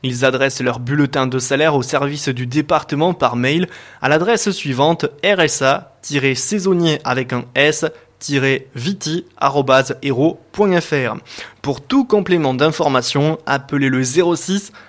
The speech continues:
quarante-huit soixante-douze cinquante-deux soixante-seize.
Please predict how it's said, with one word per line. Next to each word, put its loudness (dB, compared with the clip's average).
quarante-huit -2
soixante-douze -4
cinquante-deux -4
soixante-seize. -4